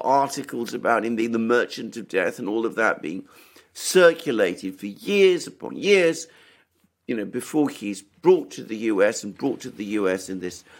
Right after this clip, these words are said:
extraordinary way. Well, I have to say this. I mean, I'm not, you know, here, I'm not his advocate. No doubt he's done some <laughs> bad things, but it's impossible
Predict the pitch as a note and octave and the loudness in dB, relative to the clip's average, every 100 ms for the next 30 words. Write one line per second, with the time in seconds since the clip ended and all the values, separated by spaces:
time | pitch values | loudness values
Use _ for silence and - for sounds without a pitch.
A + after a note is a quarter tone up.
0 | _ _ G2+ - - - F#3 E3+ A#2 F2+ | _ _ -14 -8 -8 2 4 4 0 -6
1 | B1 E2+ D#2 - - - - A3+ G3+ F#3+ | -2 -2 -2 -6 -20 -20 4 6 8 6
2 | F#3+ G3+ F#3 - - B2 G2 F2 F2 C#3+ | 4 4 0 -2 0 2 2 0 -2 0
3 | C#3+ C3 E3+ F#3+ F3+ - - D3 A#2+ G#2+ | 2 4 4 6 2 0 -4 2 2 0
4 | - _ _ C#3+ C#3+ C#3 C#3 C#3 - B2+ | -6 _ _ 0 4 6 4 0 0 2
5 | C#3 C3 B2 - - C#3 B2 C3+ C3+ - | 2 0 -2 -4 2 2 2 -2 -4 2
6 | A2+ - - - - - C#3+ C#3+ B2+ A#2 | 2 2 -16 -20 -10 2 4 4 4 2
7 | A2+ A2+ A#2+ A2+ A2 A#2 G2+ A2 C3+ G2+ | 2 -4 0 0 0 -8 -4 0 0 -2
8 | - A#2 A2+ - - D#3+ D#3+ - F#3 - | 0 0 0 -8 -18 -18 -16 2 4 4
9 | - - _ - G#3 G3+ A#3 G3+ E3+ - | -2 -20 _ -2 0 2 2 2 0 0
10 | A3+ G#3+ - E3+ B2+ F#2+ - | 4 4 2 -2 0 -4 -4